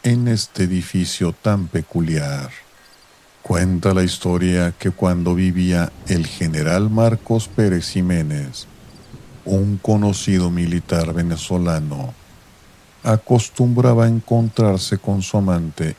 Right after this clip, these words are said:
en una habitación de dicho hotel. Pérez era casado y su esposa tenía fama de ser una mujer celosa. Como desgraciadamente ocurría con muchos hombres de la época,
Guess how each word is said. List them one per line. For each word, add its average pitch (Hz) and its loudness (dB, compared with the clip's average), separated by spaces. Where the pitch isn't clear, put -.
en 87 0
una 123 4
habitación 95 0
de 92 4
dicho 80 -4
hotel. 82 0
Pérez 95 2
era 98 2
casado 76 -4
y 101 2
su - 0
esposa 120 0
tenía 117 2
fama 98 2
de 92 0
ser 87 -2
una 104 0
mujer 107 0
celosa. 73 -4
Como 87 0
desgraciadamente 95 0
ocurría 98 2
con 92 -4
muchos 104 -2
hombres 95 2
de 95 2
la 90 2
época, 76 -4